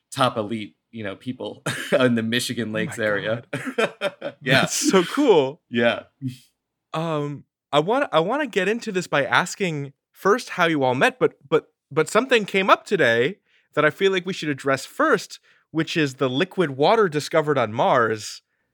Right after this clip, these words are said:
Speaker 2: Um,
Speaker 1: Yes.
Speaker 2: I was wondering if you had thoughts about that discovery from today, what your reactions were.
Speaker 1: You know, I've been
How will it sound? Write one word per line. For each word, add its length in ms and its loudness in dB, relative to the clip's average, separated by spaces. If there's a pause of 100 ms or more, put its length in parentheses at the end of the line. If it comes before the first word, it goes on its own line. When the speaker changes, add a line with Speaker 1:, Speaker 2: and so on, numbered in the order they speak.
(240)
Speaker 2:
Um, 460 2 (100)
Speaker 1:
Yes. 680 -6 (200)
Speaker 2:
I 60 -12
was 180 -8 (220)
wondering 460 2
if 160 -4
you 100 -8
had 320 0
thoughts 540 -6
about 340 0
that 160 -4
discovery 640 -8
from 260 -16
today, 440 -14 (120)
what 160 -2
your 140 -2
reactions 680 -6
were. 300 -16 (340)
Speaker 1:
You 120 -2
know, 60 6
I've 160 6
been 460 2